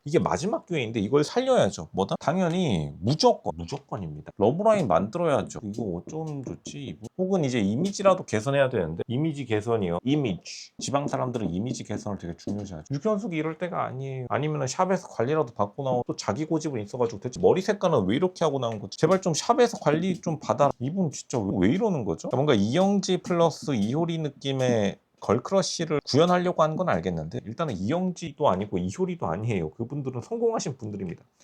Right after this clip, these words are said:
성공하신 분들이 일부러 망가뜨리는 거라 지금 고구마는 망가뜨릴 여유가 없어요. 성공한 다음에 망가뜨리는 게 보통 방송계의 공식과도 같은데 망가뜨릴 것도 없는데 왜 갑자기 망가뜨리기 시작하는 거죠? 제발 좀.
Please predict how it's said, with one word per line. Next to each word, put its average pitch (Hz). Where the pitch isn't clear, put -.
성공하신 247
분들이 135
일부러 110
망가뜨리는 117
거라 95
지금 165
고구마는 180
망가뜨릴 113
여유가 139
없어요. 101
성공한 226
다음에 220
망가뜨리는 127
게 120
보통 127
방송계의 127
공식과도 131
같은데 -
망가뜨릴 208
것도 294
없는데 180
왜 156
갑자기 -
망가뜨리기 113
시작하는 98
거죠? 82
제발 170
좀. 127